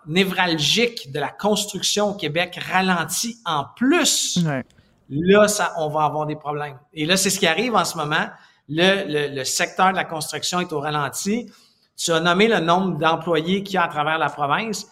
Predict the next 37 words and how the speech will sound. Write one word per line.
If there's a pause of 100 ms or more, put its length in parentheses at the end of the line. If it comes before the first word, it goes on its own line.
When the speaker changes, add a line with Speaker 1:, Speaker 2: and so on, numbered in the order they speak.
(300)
Speaker 1:
mais
il
y
a
le
double
du
nombre
d'employés
si
on
compte
les
emplois
indirects. (140)
Speaker 2:
C'est
ça.
Speaker 1:
Les,
les, (260)
les
quincailleries,
euh,
les,
les
fournisseurs,
et
cetera.
Donc, (220)
c'est
quand
même
cinq
cent
mille
personnes
au
Québec